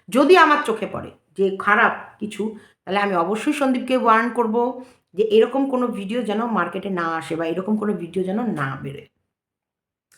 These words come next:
কথা দিয়েছি, আমি আমার প্রমিস all time রাখি।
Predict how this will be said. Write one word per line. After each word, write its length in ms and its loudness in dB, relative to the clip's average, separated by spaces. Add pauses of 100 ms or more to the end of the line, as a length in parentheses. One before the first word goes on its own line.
(420)
কথা 220 -2
দিয়েছি, 540 -4 (140)
আমি 240 -4
আমার 280 0 (2000)
প্রমিস 580 -2
all 260 6 (140)
time 280 2
রাখি। 300 -8